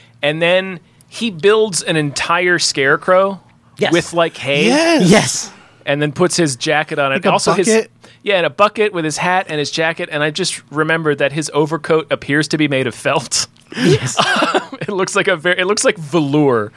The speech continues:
Speaker 2: Everything in the movie looks like that, though.
Speaker 1: Yeah.
Speaker 2: All of the costumes look like they're made from, like, Muppet flesh.
Speaker 1: Yeah, they don't.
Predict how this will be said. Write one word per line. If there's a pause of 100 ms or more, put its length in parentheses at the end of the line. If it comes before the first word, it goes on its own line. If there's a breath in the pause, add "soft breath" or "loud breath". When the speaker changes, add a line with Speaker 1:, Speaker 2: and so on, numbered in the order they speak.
(120)
Speaker 2:
Everything
in
the
movie
looks
like
that,
though.
Speaker 1:
Yeah.
Speaker 2:
All
of
the
costumes
look
like
they're
made
from,
like,
Muppet
flesh.
Speaker 1:
Yeah,
they
don't.